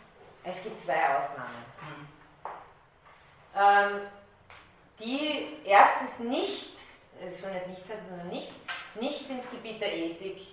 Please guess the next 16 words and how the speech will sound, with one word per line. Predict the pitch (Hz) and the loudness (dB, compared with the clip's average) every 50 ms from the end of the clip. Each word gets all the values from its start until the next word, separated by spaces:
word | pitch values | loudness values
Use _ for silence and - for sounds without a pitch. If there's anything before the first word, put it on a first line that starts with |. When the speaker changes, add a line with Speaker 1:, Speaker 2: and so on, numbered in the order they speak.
| - - - - - - - - - - - - - - - - | -20 -20 -20 -20 -20 -20 -20 -20 -20 -20 -20 -20 -20 -20 -18 -12
Speaker 1:
durch | - 226 233 226 | -8 -8 -8 -8
die | 226 226 226 226 226 220 254 | -8 -10 -10 -10 -8 -6 -6
nicht | - - - - | -6 -6 -8 -10
ins | 214 214 214 - | -10 -10 -10 -12
Gebiet | 214 - 196 190 190 190 | -14 -14 -14 -12 -8 -8
der | 175 - | -8 -6
Ethik | - 156 156 156 - 139 | -8 -10 -12 -14 -12 -12
eingegriffen | 143 143 143 143 143 160 156 156 - - 156 143 131 151 | -10 -10 -10 -12 -12 -12 -14 -14 -14 -16 -16 -16 -12 -12
wird. | 180 226 - - - - - - - | -10 -10 -10 -12 -14 -16 -20 -16 -10
Also | - 196 202 214 | -6 -4 -2 -2
es | 220 214 | -2 -2
ist | - | -4
ganz | 233 233 233 | -4 -4 -4
interessant, | 233 214 214 214 - 226 208 202 | -6 -8 -12 -8 -4 -2 -2 -2
das | - - - | -2 -4 -8
sind, | - 214 208 208 | -8 -8 -8 -10